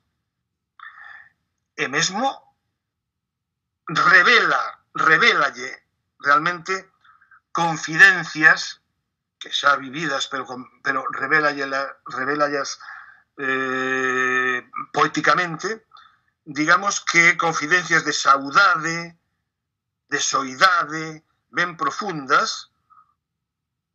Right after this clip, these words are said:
ou relátalle xa certos pequenos encontros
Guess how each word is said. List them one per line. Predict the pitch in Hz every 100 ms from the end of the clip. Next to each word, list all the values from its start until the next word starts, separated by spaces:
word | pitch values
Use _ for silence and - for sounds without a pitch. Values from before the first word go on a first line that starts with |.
| _ _ _ _ -
ou | 220 - - -
relátalle | 185 196 233 254 214 196 190
xa | 170 - 233 - - _ _ _ _ _ - -
certos | 226 247 254 - - 196 - - - _ _
pequenos | - 139 - 208 196 185 185 - - _ - _
encontros | 139 135 127 165 156 - 147 131 -